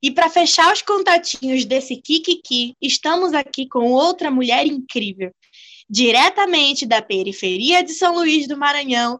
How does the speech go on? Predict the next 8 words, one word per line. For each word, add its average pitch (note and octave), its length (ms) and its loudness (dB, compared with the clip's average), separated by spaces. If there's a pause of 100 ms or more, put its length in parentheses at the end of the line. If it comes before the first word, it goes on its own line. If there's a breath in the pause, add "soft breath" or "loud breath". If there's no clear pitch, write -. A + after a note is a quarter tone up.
estamos C#4 480 -4
aqui C4+ 380 -2
com A#3+ 180 -4
Karina C4+ 680 -2
Penha, G#3+ 440 0 (440 loud breath)
ativista, B3+ 880 -2
cristã, C4 600 -2 (380 soft breath)
voluntária C4+ 580 0